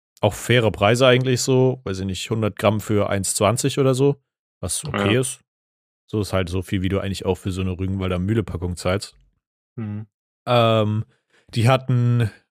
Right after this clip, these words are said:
Speaker 1: äh, so Kebab-Chunks, so Gyros-mäßig, die hatten Salate, irgendwie drei verschiedene, die hatten so Hähnchenstücke, Hacksteakstücke, ähm,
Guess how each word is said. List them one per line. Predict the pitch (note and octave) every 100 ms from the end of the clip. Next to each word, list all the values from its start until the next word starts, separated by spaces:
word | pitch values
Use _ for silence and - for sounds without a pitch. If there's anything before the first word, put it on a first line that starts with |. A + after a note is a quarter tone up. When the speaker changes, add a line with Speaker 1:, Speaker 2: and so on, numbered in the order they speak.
| -
Speaker 1:
äh, | G#2 G2+ G2+ G2 G2
so | F#2 G#2 G2 F#2
Kebab-Chunks, | - D#3+ D#3+ D#3 - - D3+ D3+
so | - G2+
Gyros-mäßig, | C#3+ D3 D3+ - C3+ C3+ C3 C3 B2
die | - G2+
hatten | A2 - G#2+ G2+ G2
Salate, | F#2+ F#2+ G2 C3 D#3+ - D3+ D3+ D3+ D3+
irgendwie | C3 C3
drei | B2+ B2 C3
verschiedene, | B2+ A#2+ - B2+ B2+ B2+ B2+
die | G#2
hatten | F#2+ - G2+
so | F2+ F2+
Hähnchenstücke, | E2+ C3+ D3+ - C3+ - - B2+ B2+ B2 A#2+ A2+ -
Hacksteakstücke, | C#3 - - C3+ B2+ - - C3 - B2+ B2+ B2 - _ _ _ _ _ _ G#2+
ähm, | A2 A2 G#2+ G#2 G#2 G#2 G2+ G2+